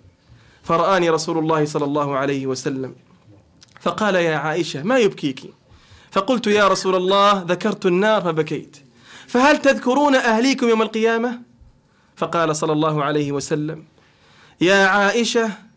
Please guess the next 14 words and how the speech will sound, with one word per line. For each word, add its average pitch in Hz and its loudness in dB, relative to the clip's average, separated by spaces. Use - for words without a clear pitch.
أما 220 2
في 214 0
ثلاث 208 2
مواضع 240 0
فلا 175 0
يذكر 196 -2
أحد 156 -8
أحدا، - -14
ولا 311 6
يعرف 330 6
أحد 294 4
أحدا، 202 -2
عند 294 4
الميزان 294 6